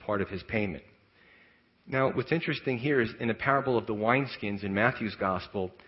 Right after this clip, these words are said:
you see that the wineskins, the new wineskins had to be pliable for, for that wine to expand, right? A picture of the Holy Spirit, a picture of the age of grace, a picture of,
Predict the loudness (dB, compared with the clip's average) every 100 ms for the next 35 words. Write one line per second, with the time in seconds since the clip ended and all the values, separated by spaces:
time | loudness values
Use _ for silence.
0 | -16 -8 -2 0 2 0 -4 -2 0 0
1 | -2 -2 2 2 0 -6 -20 -20 -6 0
2 | 4 4 4 4 0 -4 -4 -4 -2 -2
3 | -2 -4 -4 -6 -2 2 2 2 0 -4
4 | -8 -20 -20 _ _ -8 -4 -4 -4 -2
5 | 2 2 2 4 4 2 0 0 -2 -2
6 | -2 -2 -6 -6 0 0 0 -2 -2 -2
7 | -2 0 0 -4 -20 -12 -10 -6 -2 -2
8 | -2 -6 -2 0 0 -2 -8 -20 -20 -8
9 | -6 0 0 2 0 -2 0 2 2 -2
10 | -8 -2 0 0 -2 -12 -20 -16 -14 0
11 | 0 0 0 2 2